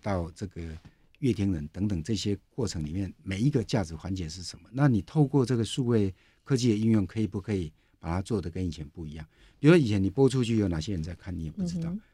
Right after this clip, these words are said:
Speaker 1: 那你现在可能可以 real time 的就可以知道多少人在看。
Speaker 2: 嗯，而且他们看了多久，
Speaker 1: 是。
Speaker 2: 在哪里转走。
Speaker 1: 是。那所以很可能你就会重新回来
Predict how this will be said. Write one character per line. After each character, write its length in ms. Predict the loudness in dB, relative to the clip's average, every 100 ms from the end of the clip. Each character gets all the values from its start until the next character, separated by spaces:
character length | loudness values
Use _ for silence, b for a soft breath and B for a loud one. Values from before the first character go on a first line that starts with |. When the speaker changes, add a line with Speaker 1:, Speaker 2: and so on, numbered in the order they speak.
| b
Speaker 1:
那 140 | 8
你 60 | 8
现 120 | 8
在 80 | 6
可 160 | 4
能 140 | -2 -4 _ _
可 120 | 0
以 40 |
real 220 | 4 6 4
time 260 | 2 0
的 100 | 0
就 200 | 0 0
可 100 | 0
以 40 | -4
知 160 | -2
道 180 | -2 -2
多 120 | -2 -4
少 120 | -4
人 140 | -6
在 140 | -12 -14
看。 180 | -16 -20 -18
Speaker 2:
嗯， 140 | -14 -10
而 60 | -8
且 140 | -4
他 100 | -2
们 80 | -2
看 140 | -2
了 100 | -2
多 200 | -2 -4
久， 200 | -4 -6
Speaker 1:
是。 160 | -6 -2
Speaker 2:
在 100 | -2
哪 160 | -2 -4
里 140 | -6
转 260 | -6 -8 -8
走。 320 | -8 -8 -6 2
Speaker 1:
是。 300 | 2 2 -4 B B B
那 220 | 6 8
所 220 | 8 8 8
以 200 | 8 4 _ _ _ _ _ _
很 200 | 0 2
可 120 | 4
能 160 | 4 4
你 180 | 2 0
就 200 | 2 4
会 160 | 4 2
重 300 | 0 -2 2
新 160 | 2
回 220 | 0 -2
来 320 | -2 -2 -2